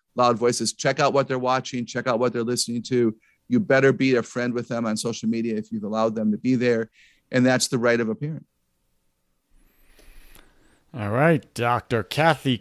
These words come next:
Speaker 2: Cook. She's laying down God's law for your home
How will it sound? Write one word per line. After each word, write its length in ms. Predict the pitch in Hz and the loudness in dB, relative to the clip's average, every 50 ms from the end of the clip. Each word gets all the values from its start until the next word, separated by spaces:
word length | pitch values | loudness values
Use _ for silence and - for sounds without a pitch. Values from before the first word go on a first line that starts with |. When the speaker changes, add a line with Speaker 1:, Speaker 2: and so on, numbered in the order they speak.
| - _ | -6 _
Speaker 2:
Cook. 400 | - - 175 196 196 196 196 - | 4 8 10 10 10 10 8 0
She's 500 | - - - - - 131 127 123 110 - | -8 -2 0 2 2 2 0 -2 -2 -4
laying 480 | 110 110 120 135 151 160 170 180 175 156 | -2 -2 0 0 2 2 2 2 2 4
down 540 | 135 139 147 151 156 160 165 165 165 170 156 | 6 6 8 8 6 6 6 4 4 2 2
God's 400 | 131 123 131 147 156 151 135 127 | 4 4 6 6 4 2 0 -2
law 680 | 120 120 139 139 143 143 139 147 147 147 151 131 117 - _ - - - _ _ | 2 6 8 10 10 12 10 10 8 6 4 0 -6 -12 _ -20 -20 -20 _ _
for 320 | - - - 113 117 120 | -20 -12 -6 -4 -2 -2
your 280 | 131 135 143 143 139 123 | 0 0 2 2 2 2
home 500 | 107 107 101 95 92 87 87 87 85 | 2 0 0 0 -2 -4 -8 -10 -12